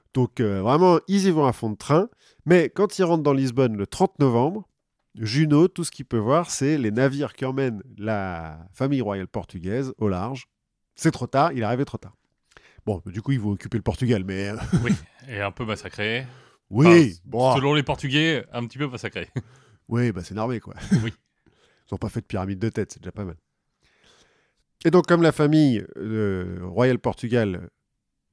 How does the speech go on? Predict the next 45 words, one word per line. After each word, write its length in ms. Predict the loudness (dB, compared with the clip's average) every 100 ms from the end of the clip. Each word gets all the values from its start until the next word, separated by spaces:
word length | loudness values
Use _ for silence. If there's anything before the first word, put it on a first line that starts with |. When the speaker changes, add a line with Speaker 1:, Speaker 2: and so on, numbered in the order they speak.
| -14
Speaker 1:
est 80 | -10
partie, 380 | -10 -8 -8 -10 -10
a 60 |
eu 40 | -8
le 60 |
temps 160 | 0 0
de 60 | 0
partir, 400 | -10 -4 0 0
elle 140 | 2
va 360 | 2 2 2 -4 _ _ _ -10
se 160 | -2
réfugier 380 | 0 0 -2 -4
au 60 | -4
Brésil 500 | -6 -4 -4 -4 -4
et 180 | 0 0
interdire 520 | 0 -4 -4 -2 -2 0
le 140 | 0
coton 260 | -2 -6 -8
brésilien 540 | -10 -10 -6 -2 -2 0
aux 60 | -4
Français. 300 | -4 -8 -12 _ _
Puisqu'elle 280 | _ -12 -10
est 60 | -10
un 60 |
petit 200 | -12 -16 -12
peu, 300 | -8 -6 -6
euh, 140 | -10 -14
comme 140 | -18
ça. 140 | -20 _ _ _ -12
Speaker 2:
Oui. 220 | -12 -14 _ _ _ _
Un 80 | -8
peu 100 | -4
rancunier, 500 | -2 -2 -4 -4 -4
non ? 180 | -6 -12
C'est 140 | -8 0
Speaker 1:
Ouais, 220 | 4 4
je 100 | 2
Speaker 2:
le 60 | -4
Speaker 1:
trouve. 240 | -4 -4
Speaker 2:
Portugais 380 | -4 -6 -4 -4
est 40 |
rancunier. 420 | -6 -10 -14 -12 -10
Speaker 1:
Je 220 | -2 0
trouve 280 | 2 2 4
aussi. 340 | 2 0 -8